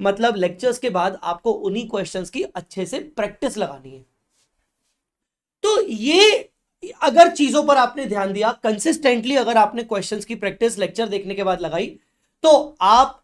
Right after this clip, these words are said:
आराम से एफआर में एटी प्लस स्कोर कर सकते हो। और जो फेवरेट सब्जेक्ट आपका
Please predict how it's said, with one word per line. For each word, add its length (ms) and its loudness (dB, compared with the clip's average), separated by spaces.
आराम 440 4
से 140 2
एफआर 540 0
में 340 -4
एटी 360 -8
प्लस 480 -4
स्कोर 440 -6
कर 140 0
सकते 280 -4
हो। 240 4
और 140 4
जो 400 2
फेवरेट 360 -2
सब्जेक्ट 460 -2
आपका 300 0